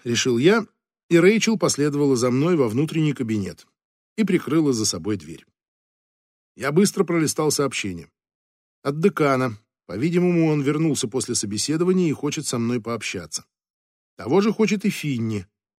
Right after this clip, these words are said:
Герберт Шонберг просит позвонить ему, как только освобожусь от других дел.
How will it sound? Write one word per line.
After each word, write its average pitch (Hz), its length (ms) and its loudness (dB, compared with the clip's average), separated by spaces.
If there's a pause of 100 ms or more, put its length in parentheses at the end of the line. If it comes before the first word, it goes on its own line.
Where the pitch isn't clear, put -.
(320)
Герберт 143 420 -2
Шонберг 127 760 0
просит 117 360 -6
позвонить 107 520 -4
ему, 170 160 0
как 101 160 -8
только 120 280 -4
освобожусь 104 540 -4
от 156 80 -4
других 117 360 -6
дел. 95 340 -6